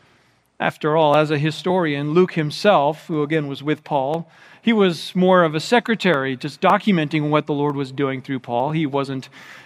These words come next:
necessarily a representative that Paul would send to other places. And we don't know who the others would be, but whoever they were,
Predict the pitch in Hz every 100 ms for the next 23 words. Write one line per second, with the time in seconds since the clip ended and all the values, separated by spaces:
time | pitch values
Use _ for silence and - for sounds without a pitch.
0 | - - 147 143 170 165 160 147 156 156
1 | 151 151 151 156 143 - 147 147 143 -
2 | 165 147 165 180 - _ _ - 160 139
3 | 139 - 139 127 165 220 - - _ _
4 | _ 262 254 254 226 202 220 190 196 196
5 | 147 226 240 175 180 262 - _ _ _
6 | - 220 185 247 294 294 233 220 202 247
7 | 285 190 202